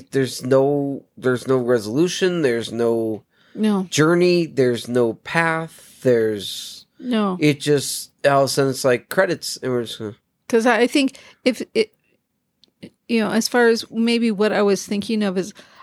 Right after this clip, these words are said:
Speaker 2: I really wanted to get into the mind of the person who did these experiments
Speaker 1: Yeah.
Speaker 2: and kind of why and how he felt about it.
Speaker 1: Right.
Speaker 2: And I, I mean, even if he wasn't, I mean, he must have been communicative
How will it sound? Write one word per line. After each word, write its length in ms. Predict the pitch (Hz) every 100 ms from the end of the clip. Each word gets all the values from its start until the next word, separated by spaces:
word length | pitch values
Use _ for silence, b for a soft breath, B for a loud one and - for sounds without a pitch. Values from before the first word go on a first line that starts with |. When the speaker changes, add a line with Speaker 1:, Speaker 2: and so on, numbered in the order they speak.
| B
Speaker 2:
I 60 | 240
really 300 | 269 285 247
wanted 380 | 226 208 208 180
to 100 | -
get 180 | 190
into 300 | 170 175 -
the 80 | 190
mind 380 | 185 170 175 180
of 60 | 170
the 80 |
person 460 | 170 - 175 - 175
who 400 | 165 202 180 165 -
did 180 | 202 196
these 200 | 202 -
experiments 760 | 156 - - 156 156 156 - - B
Speaker 1:
Yeah. 140 | 170
Speaker 2:
and 100 | 226
kind 220 | 233 226 208
of 60 |
why 640 | 170 165 170 170 175 190 220 b b b b
and 460 | 190 190 180 175 170
how 220 | 170 175
he 80 | 175
felt 380 | - 165 147 190
about 300 | 156 151 160
it. 260 | 185 - - b b
Speaker 1:
Right. 280 | 160 226 190
Speaker 2:
And 160 | 208 196
I, 180 | 226 -
I 40 |
mean, 180 | 240 233
even 260 | 240 240 254
if 80 | 247
he 80 | 240
wasn't, 380 | 202 202 196 -
I 40 | 208
mean, 140 | 214
he 60 | 202
must 320 | 175 180 -
have 100 | 160
been 160 | 147 147
communicative 880 | - 170 170 165 - 214 190 -